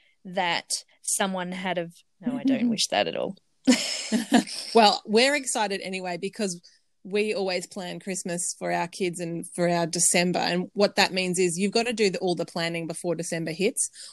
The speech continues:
Speaker 2: Well, we've now done all that for you. So head to
Speaker 1: Yes.
Speaker 2: hollyjoypetty dot com. It's only ten dollars for the full pay, full twenty-four page download. It's got over thirty ideas in there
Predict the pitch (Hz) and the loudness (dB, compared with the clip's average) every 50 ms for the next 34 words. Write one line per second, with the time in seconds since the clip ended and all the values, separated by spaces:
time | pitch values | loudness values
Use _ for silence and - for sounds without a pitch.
0 | - _ - 180 175 165 170 202 233 254 240 233 247 240 214 196 170 175 175 175 | -14 _ 2 2 4 6 8 8 8 8 6 6 4 4 2 2 2 0 -2 -2
1 | 170 165 160 160 160 - - - 165 160 156 151 143 139 139 165 - 190 175 180 | -2 -2 -2 -2 -4 -4 -6 -6 -4 -4 -2 -2 -4 -4 -4 -4 -2 0 0 0
2 | 196 208 220 - - 240 226 233 214 208 202 202 185 185 185 180 - 185 175 175 | 2 2 2 2 0 0 2 4 4 6 6 4 4 0 -2 -2 -2 -2 -2 -2
3 | 165 - 160 - - - 180 170 170 165 - - - 190 202 214 220 233 226 - | -2 -2 -6 -6 -6 -6 -6 -4 -4 -4 -6 -6 -4 -2 0 0 0 0 0 0
4 | 226 196 190 180 175 170 175 175 - - 175 165 175 170 - - - 196 185 185 | -2 0 0 0 2 2 0 0 -2 -6 -6 -4 -4 -6 -6 -4 0 4 4 6
5 | 185 185 180 - - - - - - - _ - - - 185 180 180 - - - | 6 4 2 -2 -8 -14 -14 -16 -16 -18 _ -10 0 2 4 4 4 4 0 -4
6 | - - 202 202 196 - 214 202 196 202 - 202 202 - - 190 180 175 175 - | -2 2 2 2 2 0 0 0 0 2 0 -2 0 2 2 2 4 2 0 0
7 | - 185 175 170 175 170 170 170 170 165 185 - - - 160 - - - 175 170 | 0 0 0 2 0 0 2 2 2 2 0 -2 -2 -2 -2 -2 0 0 0 0
8 | 170 165 - - 202 202 202 214 - 175 175 180 175 165 - 175 170 170 175 170 | 0 -2 2 2 4 4 4 4 4 2 2 0 0 -2 -2 -2 0 0 0 0
9 | - - 180 175 170 170 165 170 170 170 175 175 | -2 -2 -2 -2 0 0 0 0 0 0 0 -2